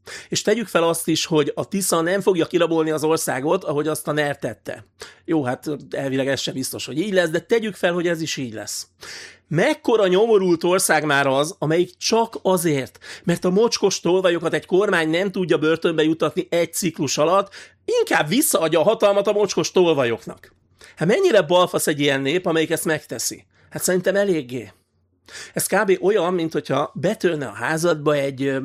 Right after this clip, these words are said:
hát egy betörő, akit a rendőrség nem tud elkapni, és akkor te emiatt úgy döntesz, hogy ráíratod a házad a betörőre. Hát mert miért ne?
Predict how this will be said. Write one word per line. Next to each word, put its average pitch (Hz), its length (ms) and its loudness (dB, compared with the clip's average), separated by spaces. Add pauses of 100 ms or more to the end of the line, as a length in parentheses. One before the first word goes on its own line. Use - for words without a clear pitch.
(140)
hát 156 160 -4
egy 170 120 -2
betörő, 143 640 0 (280)
akit - 240 -4
a 170 60 2
rendőrség 202 520 2
nem 185 180 0
tud 175 140 -2
elkapni, 139 640 -2 (320)
és - 140 -6
akkor 185 220 0
te - 160 -4
emiatt 254 420 2
úgy 262 240 2
döntesz, 165 560 2 (140)
hogy 233 180 2
ráíratod 240 720 2
a 220 80 4
házad 208 480 2
a 202 80 4
betörőre. 160 840 0 (340)
Hát 214 140 -2
mert 262 100 2
miért 233 280 2
ne? 156 280 0